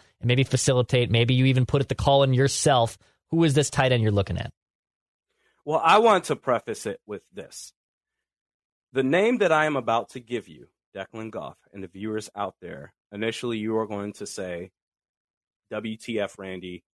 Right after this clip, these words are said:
Speaker 2: what are you talking about?" But understand where I'm coming from. The Vikings are in desperate need of a tight end. Two of the tight ends that are,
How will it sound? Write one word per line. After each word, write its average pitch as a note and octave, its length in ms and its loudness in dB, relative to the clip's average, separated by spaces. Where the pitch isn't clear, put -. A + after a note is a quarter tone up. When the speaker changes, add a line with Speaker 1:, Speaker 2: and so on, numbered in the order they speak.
Speaker 2:
what G#2 300 -4
are G#2+ 60 -4
you G2+ 160 -8
talking F#2+ 400 -8
about?" E2+ 380 -14
But B2+ 160 -10
understand C#3 560 -4
where G2+ 120 -4
I'm F#2 160 -12
coming F2 280 -16
from. - 220 -20
The B2 100 -8
Vikings C#3+ 520 0
are A2 140 -4
in G2+ 140 -8
desperate G2+ 480 -8
need F#2+ 320 -8
of G2 120 -14
a E2+ 60 -14
tight F#2 300 -4
end. D#2 160 -12
Two F4+ 360 10
of G#3+ 120 4
the G3 80 6
tight G#3+ 320 6
ends B2 320 4
that D#3+ 240 8
are, C#3 420 6